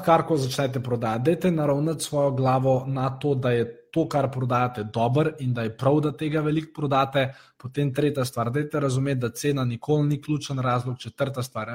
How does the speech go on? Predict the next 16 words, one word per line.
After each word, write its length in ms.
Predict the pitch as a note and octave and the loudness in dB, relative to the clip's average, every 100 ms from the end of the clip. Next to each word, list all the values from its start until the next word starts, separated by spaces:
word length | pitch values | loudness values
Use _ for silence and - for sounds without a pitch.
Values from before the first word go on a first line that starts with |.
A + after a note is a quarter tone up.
| C3 | -2
res 220 | C#3+ B2 | 0 2
dobro 340 | B2+ B2+ C3 | 2 4 4
naredite 460 | B2+ A#2 A#2+ A2+ A#2+ | 4 4 2 0 -4
številke, 580 | - - A2+ A2+ A2+ - | -6 -4 -2 -2 -4 -10
saj 200 | - C#3 | -2 2
ni 160 | C#3+ | 2
toliko 200 | C3+ B2+ | 0 -6
težko. 440 | - A#2+ - G2+ F#2 _ - - - _ | -6 -8 -6 -6 -6 _ -20 -20 -20 _
Koliko 280 | - D#3 D#3+ | -2 -2 -2
me 80 | D#3+ | -4
stane 380 | - D#3+ D#3 D#3 | -2 0 0 -2
klik, 420 | - D3+ D3 - - | -2 0 0 -2 -6
kakšna 380 | A#2+ B2+ - C#3 | -2 -2 -2 -4
je 80 | C3+ | -4
konverzija 520 | C#3 C3 C3+ B2+ C3 | 0 2 2 0 0
landinga, 680 | B2 B2+ B2+ B2+ B2 A2+ | 2 2 0 0 -2 -4